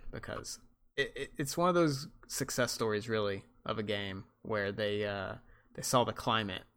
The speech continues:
and they did some really great stuff as getting people from the community involved and turning their game around. And we, <laughs> I'm really rooting for 'em. I wanna see what they do, if they can keep that,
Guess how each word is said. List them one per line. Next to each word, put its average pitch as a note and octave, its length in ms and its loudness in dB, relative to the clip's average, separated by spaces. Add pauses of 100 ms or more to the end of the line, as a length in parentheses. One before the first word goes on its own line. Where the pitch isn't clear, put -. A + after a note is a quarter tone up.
and G#2+ 220 -4
they G#2 140 -2
did A2+ 160 -2
some A2 180 -2
really G#2+ 160 0
great G#2+ 260 -2
stuff - 400 0
as A2 220 -8 (300)
getting A2 420 -2 (720)
people B2 240 -2
from A2+ 160 -4
the G#2+ 80 -2
community A2+ 400 0
involved G#2 380 2
and G#2 120 -4
turning G#2+ 280 -2
their G2 100 -4
game G#2 260 -6
around. G#2 300 -6 (400)
And G2+ 360 -4
we, G#2+ 200 -4 (440)
<laughs> - 420 -12
I'm D3+ 180 10
really C3 180 10
rooting B2 220 4
for A#2 160 0
'em. A2 80 2
I G#2+ 80 2
wanna A2+ 240 0
see G#2+ 420 0 (540)
what B2 300 2
they A2 100 4
do, G#2+ 240 2
if G#2 80 -2
they G#2+ 100 2
can G#2 120 -4
keep - 240 -6
that, G2+ 260 0